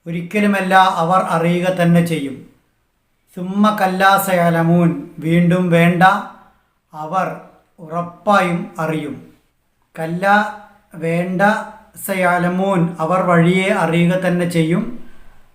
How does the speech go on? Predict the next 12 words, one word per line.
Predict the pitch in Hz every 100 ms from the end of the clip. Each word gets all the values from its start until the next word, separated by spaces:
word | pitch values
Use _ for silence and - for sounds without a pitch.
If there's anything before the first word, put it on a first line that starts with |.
| _ _ _ -
സുമ്മ, | 180 175 190 208 208
വീണ്ടും, | 180 175 180 185 175 220 -
കല്ല, | 175 170 185 202 208 165
വേണ്ട, | 165 170 170 190 208 - -
സയഅലമൂൻ, | - 185 165 160 165 170 165 - - _ _ _ _
അവർ | 160 156 180 202 180
വഴിയെ | 160 156 165 170 180 208 -
അറിയും. | 156 151 147 -
അല്ല, | 196 202 202 202 170 - -
അല്ല, | 175 190 202 208 196 196 - 190
ഒരിക്കലുമല്ല, | 180 202 - 214 202 190 185 180 180 -
വേണ്ട | 180 170 180 185 180